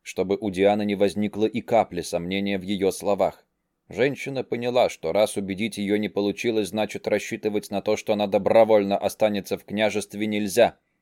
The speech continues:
Но зная, что волки вот-вот прибудут на территорию барсов,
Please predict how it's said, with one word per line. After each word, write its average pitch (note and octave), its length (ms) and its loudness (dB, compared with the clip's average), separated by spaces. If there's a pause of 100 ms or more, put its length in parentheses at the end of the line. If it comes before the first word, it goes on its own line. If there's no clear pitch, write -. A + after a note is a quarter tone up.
(140)
Но G2+ 200 4
зная, C3 420 6
что - 240 2
волки C3 400 6
вот-вот B2 600 4
прибудут B2 600 0
на G#2 120 -2
территорию G#2+ 600 2
барсов, A#2+ 500 4